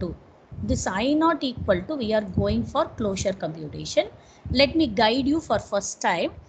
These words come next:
then you can, uh, answer to me. See, I naught equal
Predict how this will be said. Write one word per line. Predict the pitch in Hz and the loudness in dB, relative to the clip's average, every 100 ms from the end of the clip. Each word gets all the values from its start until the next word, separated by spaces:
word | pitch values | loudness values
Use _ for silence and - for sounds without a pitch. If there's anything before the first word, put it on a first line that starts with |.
| - - | -20 -2
then | 247 403 | 0 0
you | 370 262 | -2 -2
can, | 240 208 185 - | -2 -2 -8 -6
uh, | 190 180 165 - - | -4 -4 -6 -4 0
answer | 226 226 190 | 0 0 -6
to | 156 | -10
me. | 151 - _ _ - | -12 -18 _ _ -12
See, | - - 185 | -12 -8 0
I | 214 311 | 0 2
naught | 320 269 277 | 0 0 -2
equal | 254 - 190 165 | -4 -8 -6 -6